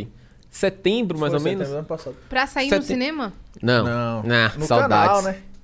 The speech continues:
Speaker 3: No ca-, saquei.
Speaker 1: A gente vende.
Speaker 3: Vai saber,
Speaker 2: O
Speaker 3: mano.
Speaker 2: canal
Speaker 1: Netflix,
Speaker 2: Maneirando hoje, o
Speaker 1: compra.
Speaker 2: canal Maneirando hoje, e-, ele sofre um certo preconceito pra, por produtoras, saca? Tipo, pra eles, o público que a gente tem ainda não é muito agradável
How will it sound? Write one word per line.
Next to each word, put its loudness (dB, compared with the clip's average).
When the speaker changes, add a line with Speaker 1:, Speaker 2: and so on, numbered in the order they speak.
Speaker 3:
No -6
ca-, -8
saquei. -2
Speaker 1:
A 4
gente 4
vende. 4
Speaker 3:
Vai 4
saber, -2
Speaker 2:
O -4
Speaker 3:
mano. -4
Speaker 2:
canal 2
Speaker 1:
Netflix, 6
Speaker 2:
Maneirando 2
hoje, -2
o -2
Speaker 1:
compra. 6
Speaker 2:
canal 4
Maneirando 2
hoje, 0
e-, -8
ele -2
sofre 0
um -2
certo -2
preconceito -6
pra, -2
por -10
produtoras, -10
saca? -10
Tipo, -18
pra -2
eles, -4
o -12
público -6
que -6
a -2
gente -12
tem -8
ainda -8
não -8
é -4
muito -8
agradável -4